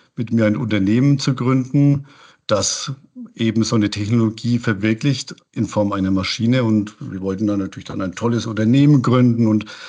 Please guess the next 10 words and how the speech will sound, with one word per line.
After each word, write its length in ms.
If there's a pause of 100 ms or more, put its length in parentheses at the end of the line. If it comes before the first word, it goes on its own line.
(200)
die 80
Maschine 640 (580)
in 160
den 160
Markt 540 (160)
verkaufen 640
und 160
die 100
Technologie 480
weiterentwickeln. 840